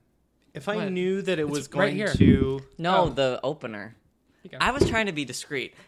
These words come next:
Speaker 3: Uh, I'm opening a bottle of beer.
Speaker 2: What
Speaker 3: Thank
Speaker 2: kind of
Speaker 3: you.
Speaker 2: beer?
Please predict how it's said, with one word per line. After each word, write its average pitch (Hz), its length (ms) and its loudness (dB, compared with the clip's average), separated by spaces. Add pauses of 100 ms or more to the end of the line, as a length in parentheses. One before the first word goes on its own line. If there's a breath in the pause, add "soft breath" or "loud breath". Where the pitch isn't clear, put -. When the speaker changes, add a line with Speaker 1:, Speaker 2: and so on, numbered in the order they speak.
(320 soft breath)
Speaker 3:
Uh, 160 340 12
I'm 160 280 12
opening 190 520 10
a 156 180 8
bottle 147 360 12
of 120 140 4
beer. 131 260 6 (100)
Speaker 2:
What - 0 - (100)
Speaker 3:
Thank 247 80 2
Speaker 2:
kind 262 140 4
of - 60 8
Speaker 3:
you. - 60 8
Speaker 2:
beer? 160 200 8